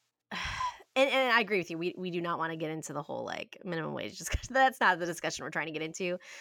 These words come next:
here. Like, everyone has their own political beliefs, but, like,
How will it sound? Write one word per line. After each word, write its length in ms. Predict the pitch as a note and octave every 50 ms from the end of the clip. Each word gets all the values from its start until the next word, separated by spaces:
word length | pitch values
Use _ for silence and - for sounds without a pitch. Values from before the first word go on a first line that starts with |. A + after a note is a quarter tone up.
| - - - -
here. 220 | - G#3 F#3+ F#3+ F3+
Like, 140 | F3+ E3+ F3
everyone 260 | F3 F3 F#3 F3 E3+
has 160 | F3+ E3 E3
their 120 | F3 F3
own 80 | E3+ E3
political 280 | F3 F#3+ E3+ E3 E3+ D#3+
beliefs, 300 | E3+ D#3+ E3 F#3 - -
but, 120 | - G3+ F#3
like, 360 | G3 G3 F#3 F3 E3 - -